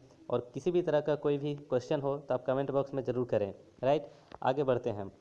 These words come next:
एसपीजी श्रेणी की एक सुरक्षा विवरण है, आप सुने होंगे एसपीजी जवान। तो एसपीजी, एसपीजी के,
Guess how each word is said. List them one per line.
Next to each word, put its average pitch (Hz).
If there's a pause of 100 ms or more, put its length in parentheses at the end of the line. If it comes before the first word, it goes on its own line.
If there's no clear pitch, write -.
(540)
एसपीजी 165
श्रेणी 156
की 165
एक 156
सुरक्षा 139
विवरण 135
है, 110
आप 127
सुने 147
होंगे 160
एसपीजी 139
जवान। 127 (300)
तो - (100)
एसपीजी, 156 (480)
एसपीजी 156
के, 170